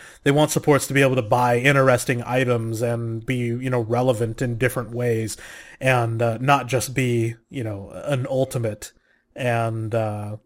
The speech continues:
uh, and a, someone to lay down wards, especially later in the game. And one way to do that is to change the way that vision works.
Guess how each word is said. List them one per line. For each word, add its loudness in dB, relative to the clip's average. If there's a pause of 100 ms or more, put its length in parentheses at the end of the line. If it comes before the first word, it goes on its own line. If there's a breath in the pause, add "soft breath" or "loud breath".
(340)
uh, -6
and 0
a, -2
someone 0
to -4
lay -4
down -10
wards, -6
especially -6
later -4
in -6
the -12
game. -6 (520 loud breath)
And -4
one 0
way 4
to 4
do 0
that -4
is -4 (140)
to -4 (100)
change -2
the -2
way -4
that -2
vision -4
works. -6